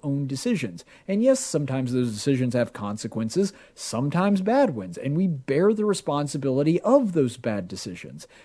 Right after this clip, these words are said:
That's what liberty looks like.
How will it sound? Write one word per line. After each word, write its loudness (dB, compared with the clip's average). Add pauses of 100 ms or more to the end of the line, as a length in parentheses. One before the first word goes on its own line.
(160)
That's -2
what 6
liberty 2 (220)
looks 0
like. -14